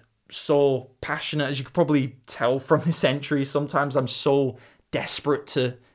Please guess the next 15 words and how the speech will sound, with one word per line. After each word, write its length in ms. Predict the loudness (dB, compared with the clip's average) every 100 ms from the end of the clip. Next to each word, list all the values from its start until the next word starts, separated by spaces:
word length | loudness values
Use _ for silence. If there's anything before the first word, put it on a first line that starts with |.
| -6
make 460 | 0 2 0 -2
this 220 | -4 -4 -4
dream 400 | -4 -2 -2 0
work 340 | 2 2 0
and, 160 | -8 -6
and 140 | -6
achieve 400 | -4 -4 -4 -2
the 80 | -4
goals 420 | 0 0 0 -2
that 160 | -4 -2
I 80 |
see 300 | -4 -2 -2
in 80 | -2
my 180 | -2 -4
mind. 480 | -4 -4 -6 -8